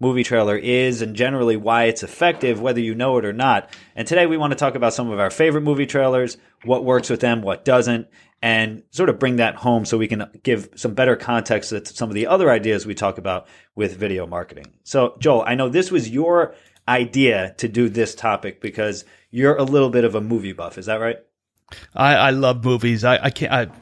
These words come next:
Speaker 2: I must have seen thousands and thousands of movies already. Uh, since, since I was a little kid, just the concept of going into that movie theater was, uh, was, uh, it was magical.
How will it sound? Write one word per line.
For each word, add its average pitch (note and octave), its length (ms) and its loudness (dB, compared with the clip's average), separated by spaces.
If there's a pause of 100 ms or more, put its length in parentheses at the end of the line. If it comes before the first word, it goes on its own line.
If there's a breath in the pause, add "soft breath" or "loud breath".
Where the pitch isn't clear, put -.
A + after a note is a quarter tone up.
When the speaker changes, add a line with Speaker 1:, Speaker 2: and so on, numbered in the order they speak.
(240)
Speaker 2:
I D#3+ 60 0
must D#3 280 2
have A#2 100 -8
seen A#2+ 300 -2
thousands B2+ 840 -2
and A2+ 140 -8
thousands B2 480 -2
of A2 80 -2
movies G#2 500 -4
already. G2+ 580 -6 (360 loud breath)
Uh, - 180 -4
since, G#3 300 -2
since G3+ 360 2
I F#3 120 6
was D#3+ 160 2
a D#3 40 2
little D#3 220 4
kid, B2 400 0
just - 300 -6
the F#3 80 -6
concept D3+ 500 -2
of A2+ 80 2
going C3 240 4
into C3 200 2
that G2+ 180 0
movie B2 280 2
theater F2+ 520 -2 (480 loud breath)
was, A2+ 480 0
uh, G#2+ 260 2 (260)
was, - 560 -4 (560)
uh, F3+ 160 -2
it A2+ 60 -2
was A#2+ 160 0
magical. B2+ 600 -2